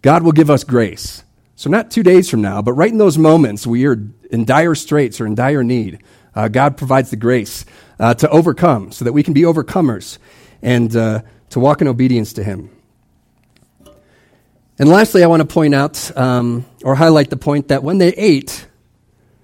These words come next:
they ate to their fill as much as they wanted, and they were satisfied. That's so important. Again, it just points to the goodness of God,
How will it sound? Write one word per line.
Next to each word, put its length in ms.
they 100
ate 220
to 80
their 140
fill 320
as 100
much 300
as 120
they 120
wanted, 580
and 140
they 60
were 100
satisfied. 960
That's 180
so 260
important. 520
Again, 260
it 60
just 240
points 260
to 60
the 80
goodness 400
of 100
God, 380